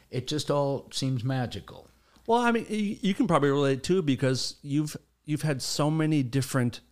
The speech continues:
Speaker 2: band members in ministry over the years, and you can have certain guys playing the same songs, but sometimes that chemistry and that vibe is
Speaker 1: Right.
Speaker 2: just there because you've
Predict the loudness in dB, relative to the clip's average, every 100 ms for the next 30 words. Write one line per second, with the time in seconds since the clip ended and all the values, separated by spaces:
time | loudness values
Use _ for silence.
0 | _ _ -2 0 2 2 0 0 -2 -6
1 | -6 -2 0 0 -2 -4 -4 -4 -6 -6
2 | -8 -12 -16 _ _ _ _ _ -2 2
3 | 4 2 2 2 0 0 -2 0 0 0
4 | 0 -4 -4 -2 0 -2 -2 -2 -4 -2
5 | 0 0 -2 -4 -8 -14 -20 _ -8 -4
6 | -2 0 0 0 0 -2 -4 -4 -4 -12
7 | -6 -4 -4 -4 -4 -4 -6 -2 0 0
8 | -2 -4 -6 -4 -2 0 -2 -2 -2 -2
9 | -2 -2 -2